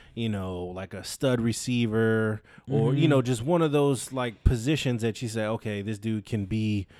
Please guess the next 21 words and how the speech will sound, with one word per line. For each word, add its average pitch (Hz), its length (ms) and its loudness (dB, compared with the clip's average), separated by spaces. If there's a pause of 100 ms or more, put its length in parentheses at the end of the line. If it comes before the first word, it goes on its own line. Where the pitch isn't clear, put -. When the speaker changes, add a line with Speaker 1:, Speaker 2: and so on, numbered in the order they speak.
(240)
Speaker 1:
you 110 160 2
know, 95 180 2
like, 95 200 -6
a 95 40 -10
cornerstone 113 720 4
of 95 100 0
the 101 100 -4
offense 107 420 0
or 104 60 -6
the 95 80 -8
defense," 104 440 -2
whatever. 101 540 -4
Speaker 2:
Right. 127 280 8
Speaker 1:
Um, 101 600 -2 (380)
and 123 480 -2
that's 120 240 -2
how 127 100 2
I 120 40 2
was 110 300 0
last 104 460 -2
year, 123 360 0